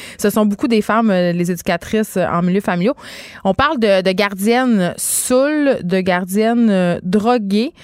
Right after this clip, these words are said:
de gardiennes, euh, qui avaient des appartements à côté d'appartements de gens drogués et qui se rendaient, euh, faire le party avec ces bozos-là, laissant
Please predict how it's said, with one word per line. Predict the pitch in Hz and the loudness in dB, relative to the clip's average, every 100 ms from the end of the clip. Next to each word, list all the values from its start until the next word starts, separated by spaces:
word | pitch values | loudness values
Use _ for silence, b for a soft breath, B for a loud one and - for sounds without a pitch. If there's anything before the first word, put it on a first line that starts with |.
| B B B B - | B B B B 0
de | 214 | 0
gardiennes, | 214 220 208 254 294 285 208 | 2 -2 0 0 0 0 0
euh, | 185 185 | 0 -2
qui | - 220 214 | -4 0 2
avaient | 190 208 | 2 0
des | 208 202 | 0 0
appartements | 175 196 196 196 190 220 - | 0 0 -2 0 2 0 0
à | 185 | -4
côté | 185 180 - 208 208 | -4 -4 -2 0 0
d'appartements | 180 180 180 190 185 196 | 0 -2 -2 -2 0 0
de | 196 175 | 2 0
gens | 196 202 | 0 0
drogués | 190 185 185 220 | 0 0 0 -2
et | 185 | -4
qui | - | -6
se | - | -6
rendaient, | 208 190 185 196 220 233 190 | -2 0 0 2 2 2 2
euh, | |
faire | - 202 | 0 0
le | 190 | 2
party | 175 175 - 226 208 | 0 -2 0 0 2
avec | 175 175 | 0 -2
ces | 196 | -2
bozos-là, | 175 190 190 185 190 226 - | 0 2 2 2 2 2 2
laissant | 196 190 185 - 208 220 | 2 2 0 -2 0 0